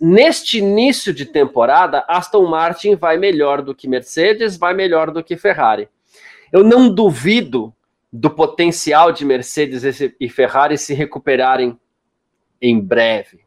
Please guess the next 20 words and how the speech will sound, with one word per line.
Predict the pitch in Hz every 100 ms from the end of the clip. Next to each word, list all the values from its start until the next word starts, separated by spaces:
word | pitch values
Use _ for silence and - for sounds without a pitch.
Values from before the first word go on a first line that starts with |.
| _ _
talvez | - 98 104
até | 107 120
a |
metade | 113 117 _ - 123 110 101
do | 98
campeonato. | - 95 95 90 82 _ _ - - - -
Mas | - 220
até | 285 415
chegar | - 226 156 120
lá, | 123 196 156 110 _ _ -
a |
gente | 175 220
tem | 226
uma | 254 254
Aston | 320 294 294
Martin | 226 247 247 302
tirando | - 320 247 254 349
ponto | 226 247 370 202
das | 143 123
duas. | 113 98 - _